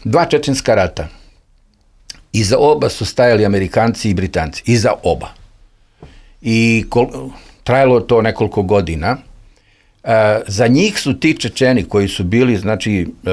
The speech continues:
napravili čak svoju gotovo nezavisnu državu, oni su za njih uvek bili samo ustanici. Nikada teroristi, a, nikada separatisti, secesionisti, samo ustanici.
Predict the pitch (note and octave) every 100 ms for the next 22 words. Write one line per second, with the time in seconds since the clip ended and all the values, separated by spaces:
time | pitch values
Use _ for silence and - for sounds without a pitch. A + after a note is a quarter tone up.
0 | F2 E2 D#2+ D#2 D#2 - _ _ _ _
1 | _ _ - _ G2 G2 F#2+ - G#2+ G2+
2 | G2 F2 - G#2 G#2 F2+ - - F#2+ F#2+
3 | G#2 G2 A#2+ G#2+ G#2 F#2 F#2+ F#2 A#2+ B2+
4 | E2+ - - - B2 - C#3+ B2 D#3 -
5 | E3 F3 C3 E3 - F3 C3 G#2 A#2 G2
6 | D#2 - - - _ F3 - _ - -
7 | C3+ F3 E3+ E3+ C#3 C#3 C#3+ C#3+ - D#3
8 | E3 - _ _ _ _ _ _ _ _
9 | _ _ - - G2+ F#2+ F#2+ F2 F#2 A2
10 | B2+ - B2+ B2+ B2 - - C3 - A2
11 | G#2+ G#2+ A2+ - B2+ - A#2 B2 G#2+ -
12 | G#2 A2 A2 A2+ - C#3+ C#3 - - -
13 | C#3+ E3+ D3 - B2+ E2+ D2+ -